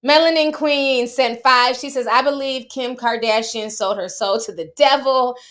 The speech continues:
in order to sign Northwest to Balenciaga and to walk in the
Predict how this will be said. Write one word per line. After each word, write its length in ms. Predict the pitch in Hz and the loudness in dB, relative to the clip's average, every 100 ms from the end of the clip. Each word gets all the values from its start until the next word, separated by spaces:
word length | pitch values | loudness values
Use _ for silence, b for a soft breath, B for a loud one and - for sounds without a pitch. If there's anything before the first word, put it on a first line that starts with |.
| B | B
in 160 | 233 240 | -4 0
order 300 | 254 277 269 | 4 4 2
to 180 | 262 | 0
sign 600 | 254 - 240 240 240 240 | -6 -2 0 2 0 0
Northwest 720 | 233 233 240 196 214 226 - - | -2 -2 -2 -2 -2 -2 -6 -4
to 80 | |
Balenciaga 1120 | 240 220 220 220 214 190 220 247 240 240 233 233 B B B | -4 -2 -4 -4 -8 -2 2 2 2 2 2 0 B B B
and 200 | 220 233 | -6 -4
to 160 | 247 | -8
walk 440 | 214 214 226 240 233 | -2 2 4 2 -2
in 140 | 233 | -4
the 160 | 220 | -4